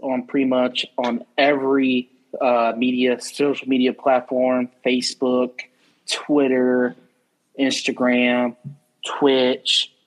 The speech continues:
uh, even on TikTok, even though I don't post on there as much. Uh, I, I've been doing shows lately. I've been busy. Uh, I've been working a lot. That's all I've been doing. Uh, I do have a new co-host I've been working with. He's been, he's been, he's great.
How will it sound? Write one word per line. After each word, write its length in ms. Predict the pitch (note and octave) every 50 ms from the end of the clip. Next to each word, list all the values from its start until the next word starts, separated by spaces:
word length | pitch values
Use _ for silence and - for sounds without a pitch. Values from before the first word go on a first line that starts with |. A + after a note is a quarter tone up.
| -
uh, 220 | C3 B2 A#2+ A#2+ B2
even 180 | C#3 D3+ E3 E3
on 160 | D3 C#3 C#3+
TikTok, 720 | - - D3+ B2 - - - C#3 B2+ B2+ B2 B2 - -
even 160 | C#3 C3 C#3
though 80 | C3 B2+
I 80 | B2+ B2
don't 180 | B2 A#2 -
post 300 | - C#3+ C#3 B2+ - -
on 140 | B2+ B2+ B2
there 140 | B2 B2 B2
as 180 | B2 B2 - -
much. 500 | B2 B2 B2 B2+ B2+ - - - - - _ _ _ _ _ _ _ _
Uh, 440 | - A#2+ A#2 A#2 A#2 A#2 A#2 A#2 A2+ - - - - _ _ _ _ _ _ -
I, 280 | C#3 C#3 C#3 C#3 D#3+
I've 100 | G3 G3 G#3+
been 240 | A3 G#3+ G3+ F3 - G3 F3+
doing 240 | E3 G#3+ G#3 G3
shows 440 | F3 - - G#3 G3 G3+ G#3 G#3 F3+
lately. 400 | G3 G#3+ G#3+ G#3+ G#3+ G#3+ G#3 G#3
I've 120 | G#3 D#3 C#3+
been 220 | F3 F#3 F#3+ F3
busy. 600 | F3+ F3+ F#3 F#3+ F3 F#3 G3 G3 G3 F#3 - _ - -
Uh, 40 | C#3+
I've 260 | D3 D3 C#3 C#3 C#3+
been 180 | D#3+ D3+ C#3 B2
working 320 | C3+ C#3 C#3+ C#3+ - C#3+
a 80 | C#3 B2+
lot. 400 | C3+ C#3+ C#3 C3+ C#3 C#3+ - - _
That's 240 | - D3 C#3 - -
all 140 | C#3 C3+ C3+
I've 80 | C3+
been 140 | C3 B2+ B2
doing. 380 | B2 C3 C3 C3+ C3+ C3+ C3+ C3+ _ _ _ _ _ _ _ _ -
Uh, 40 | A#2+ A#2+ A#2+ A#2+ B2 A#2+
I 140 | B2+ C3 C#3
do 240 | C#3 B2+ D3 D#3+ D3+
have 240 | D3 D3 C#3 C#3 C3
a 100 | C3+ B2+
new 320 | B2+ C#3 C3+ C3+ C3 B2+
co-host 640 | B2+ - - D3 D3 C#3+ C#3 C#3+ C#3+ D3 C#3 C#3+ -
I've 80 | D3 C#3
been 160 | D3 C#3+ C#3
working 380 | C#3+ D3 D3 C#3+ - D3+ D3+
with. 300 | D3 D3 D3 D3 D3 D3 -
He's 160 | C#3+ C3 B2+
been, 240 | - C#3 C3+ C3 B2+
he's 200 | B2+ B2+ B2+ B2
been, 160 | - C#3+ C3+
he's 220 | B2+ C3+ C3+ C3
great. 380 | - - C3+ B2+ C3 C3+ D3+ D#3+